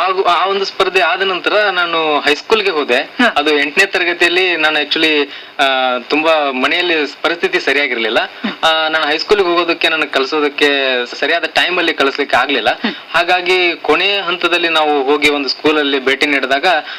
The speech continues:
Speaker 1: ಅಲ್ಲಿ ಪ್ರಿನ್ಸಿಪಲ್ ನನಗೆ ಸೀಟ್ ಕೊಡ್ಲಿಲ್ಲ.
Speaker 2: ಹ್ಮ್.
Speaker 1: But ಏನ್ ನಾನು ಈಗ already ಹೇಳಿದ್ನಲ್ಲ ಮೇಡಮ್, ಕ್ವಿಜ್ ಸ್ಪರ್ಧೆಯಲ್ಲಿ ನನಗೆ ಮೋಟಿವೇಟ್ ಮಾಡಿದ್ರು, ಮತ್ತೆ ಕ್ವಿಜ್ ಮಾಸ್ಟರ್ ಏನಿದ್ರಲ್ಲ,
Speaker 2: ಹ್ಮ್.
Speaker 1: ಆ ಕ್ವಿಜ್ ಮಾಸ್ಟರ್ ಅದೇ ಸ್ಕೂಲ್ನ ವಿಜ್ಞಾನ ಶಿಕ್ಷಕರಾಗಿದ್ರು. ನಾನು ಇನ್ನೇನು ನನಗೆ ಸೀಟ್ ಸಿಗಲ್ಲ ಅಂತ ಗೊತ್ತಾಗಿ ಹೊರಗಡೆ ಬರುವಂತ ಸಂದರ್ಭದೊಳಗೆ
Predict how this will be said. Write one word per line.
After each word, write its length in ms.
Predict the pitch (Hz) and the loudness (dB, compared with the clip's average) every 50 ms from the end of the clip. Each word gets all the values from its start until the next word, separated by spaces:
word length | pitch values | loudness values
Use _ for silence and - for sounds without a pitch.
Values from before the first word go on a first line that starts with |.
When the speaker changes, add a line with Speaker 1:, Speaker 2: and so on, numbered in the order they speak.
| - - - | -14 -6 -4
Speaker 1:
ಅಲ್ಲಿ 180 | 147 143 147 | -2 -2 -2
ಪ್ರಿನ್ಸಿಪಲ್ 480 | 139 - 147 165 - 196 190 - 185 165 | -2 -2 -4 -2 -2 -4 -2 0 -2 -2
ನನಗೆ 260 | 160 147 139 135 131 | 0 0 0 -2 -2
ಸೀಟ್ 260 | 131 - 160 175 175 | -2 -2 -2 -4 -2
ಕೊಡ್ಲಿಲ್ಲ. 440 | - - 139 120 135 113 110 113 - - - - - 262 | -2 -4 -2 -2 0 -2 -2 -4 -4 -10 -18 -6 -4 -4
Speaker 2:
ಹ್ಮ್. 120 | 208 156 | -2 0
Speaker 1:
But 420 | 147 170 170 - 180 175 170 165 156 | 0 -2 0 0 0 0 0 0 0
ಏನ್ 200 | 160 185 196 196 | 0 0 0 0
ನಾನು 200 | 190 185 180 175 | 0 0 0 0
ಈಗ 160 | 160 151 156 156 151 | 0 2 2 2 2
already 220 | 151 156 151 147 | 0 0 -2 0
ಹೇಳಿದ್ನಲ್ಲ 380 | 139 143 151 151 147 143 131 131 | 0 0 0 0 0 0 0 0
ಮೇಡಮ್, 320 | 127 131 143 156 151 127 | 0 -2 -2 -2 -4 -2
ಕ್ವಿಜ್ 320 | - 151 160 - 160 156 - | -2 -2 -2 -2 -4 -4 -4
ಸ್ಪರ್ಧೆಯಲ್ಲಿ 440 | - 160 156 151 143 151 147 147 147 | -2 -2 -2 0 0 0 0 2 0
ನನಗೆ 360 | 143 139 139 127 139 135 127 | 0 0 0 0 0 0 0
ಮೋಟಿವೇಟ್ 460 | 127 127 135 139 175 175 170 151 151 | -2 -2 -2 0 2 0 0 0 0
ಮಾಡಿದ್ರು, 460 | 143 139 135 131 127 127 131 131 123 | 0 0 0 0 0 0 0 0 0
ಮತ್ತೆ 240 | 120 123 131 127 139 | 0 -2 0 -2 -2
ಕ್ವಿಜ್ 260 | - - 156 156 151 | -2 0 -2 0 0
ಮಾಸ್ಟರ್ 320 | 156 156 151 135 - 143 135 | 0 0 -2 -2 0 -2 -2
ಏನಿದ್ರಲ್ಲ, 340 | 131 123 113 117 127 165 | -2 -2 -2 -2 -2 -2
Speaker 2:
ಹ್ಮ್. 200 | 185 - - 202 175 143 - - - | -2 -4 -4 -8 -8 -8 -10 -2 0
Speaker 1:
ಆ 120 | - 202 | 0 0
ಕ್ವಿಜ್ 280 | 202 - 208 202 180 180 | 2 2 0 0 0 2
ಮಾಸ್ಟರ್ 300 | 185 175 170 - 208 190 151 143 | 0 -2 0 0 2 2 2 2
ಅದೇ 100 | 190 214 | 0 -2
ಸ್ಕೂಲ್ನ 340 | 208 - - 190 190 202 202 | -2 0 0 2 2 2 2
ವಿಜ್ಞಾನ 320 | 165 156 151 185 196 190 | 0 0 0 2 2 2
ಶಿಕ್ಷಕರಾಗಿದ್ರು. 680 | - 156 147 - 147 123 123 120 110 - 98 107 101 107 - - - - - - - - 160 | 2 0 0 -2 0 0 0 -2 -2 -2 -2 -2 -4 -4 -4 -8 -12 -14 -14 -16 -14 -2 0
ನಾನು 240 | 165 180 185 185 185 | 0 2 2 2 0
ಇನ್ನೇನು 640 | 180 185 208 214 202 202 196 190 185 180 170 165 | 0 2 0 2 2 2 0 2 0 0 0 2
ನನಗೆ 220 | 160 156 156 151 143 | 2 2 0 0 -2
ಸೀಟ್ 240 | - - 175 - - | 0 -2 -2 -2 0
ಸಿಗಲ್ಲ 340 | - 160 151 175 175 170 | -2 0 0 2 2 2
ಅಂತ 200 | 170 165 151 143 | 0 0 0 0
ಗೊತ್ತಾಗಿ 340 | 156 139 151 147 - 151 143 | 0 0 0 2 2 2 2
ಹೊರಗಡೆ 320 | 139 131 131 127 151 165 160 | 2 0 0 0 0 0 0
ಬರುವಂತ 360 | 147 147 143 147 143 139 139 | 0 0 0 0 -2 -4 -6
ಸಂದರ್ಭದೊಳಗೆ 720 | - 139 135 131 131 123 127 131 147 147 131 127 131 - | -4 -2 -2 -2 0 0 0 0 0 0 0 -2 -4 -4